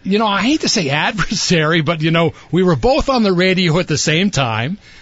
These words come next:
uh, and o-, opposing stations. Um, but we're still friends. You know, this is a big world. Uh, radio is a big world, and we're all friends. And, uh, there's Corm. Uh, Steve Cormier, who's the general manager now of W D E V.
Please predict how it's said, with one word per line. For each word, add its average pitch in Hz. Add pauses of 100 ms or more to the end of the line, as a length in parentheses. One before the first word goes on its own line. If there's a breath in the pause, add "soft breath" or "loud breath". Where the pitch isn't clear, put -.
(160 loud breath)
uh, 139
and 156
o-, 165
opposing 185
stations. 156 (380 loud breath)
Um, 139
but 240
we're 269
still 302
friends. 269
You 151
know, 156
this 202
is 208
a 185
big 151
world. 175
Uh, 120
radio 170
is 156
a 151
big 160
world, 147
and 123
we're 117
all 151
friends. 156 (400 loud breath)
And, 131
uh, 123
there's 165
Corm. 226 (260 loud breath)
Uh, 117
Steve 185
Cormier, 147
who's 135
the 156
general 208
manager 196
now 123
of 143
W 202
D 170
E 226
V. 175